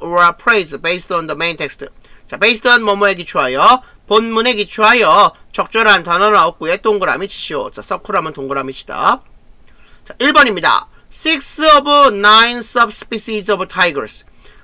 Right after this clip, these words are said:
호랑이 아홉 개 아종 중에 여섯 개가 still remain, 여전히 남아있다죠.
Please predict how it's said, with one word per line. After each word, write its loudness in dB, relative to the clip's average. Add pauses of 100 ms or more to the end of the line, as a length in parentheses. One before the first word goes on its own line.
(160)
호랑이 4
아홉 4
개 2
아종 4
중에 -4
여섯 -4
개가 4 (180)
still -6
remain, -2
여전히 -8
남아있다죠. -4